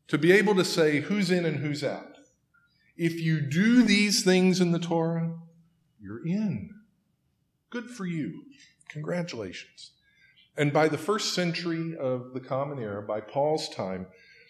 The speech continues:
the three most important behavioral acts of the Torah were eat kosher, get circumcised, keep the Sabbath. If you did those three things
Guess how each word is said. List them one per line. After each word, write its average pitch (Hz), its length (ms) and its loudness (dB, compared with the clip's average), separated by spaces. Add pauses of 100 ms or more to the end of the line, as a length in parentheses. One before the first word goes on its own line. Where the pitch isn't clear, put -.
(280)
the 127 80 -4
three 180 240 0
most 175 280 2
important 139 560 -4
behavioral 156 920 -2
acts 120 420 -4
of 110 100 -6
the 113 100 -4
Torah 98 380 -2
were 95 400 -4 (640)
eat 127 220 -12
kosher, 139 460 -2 (840)
get - 160 -12
circumcised, 156 1040 -6 (240)
keep - 260 -8
the - 60 -10
Sabbath. - 540 -8 (1600)
If - 60 -10
you 151 60 -4
did 165 220 4
those 185 320 4
three 190 200 0
things 123 720 -6